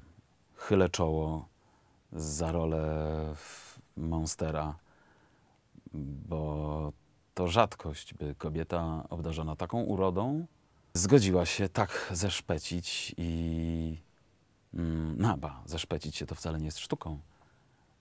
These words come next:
Potem to obronić i być przekonującą. No, wielka, wielka pani. A drugą moją ulubioną, mm, mogę śmiało powiedzieć, ukochaną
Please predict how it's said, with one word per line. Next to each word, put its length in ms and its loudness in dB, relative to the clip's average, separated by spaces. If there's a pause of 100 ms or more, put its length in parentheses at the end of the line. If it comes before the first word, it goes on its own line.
(140)
Potem 260 -4
to 120 -2
obronić 540 2
i 200 -6
być 220 -8
przekonującą. 920 -4 (340)
No, 200 4
wielka, 540 0
wielka 340 0
pani. 380 -10 (600)
A 120 6
drugą 300 6
moją 240 0
ulubioną, 680 0 (500)
mm, 360 -6
mogę 200 -4
śmiało 260 -4
powiedzieć, 320 -2
ukochaną 500 0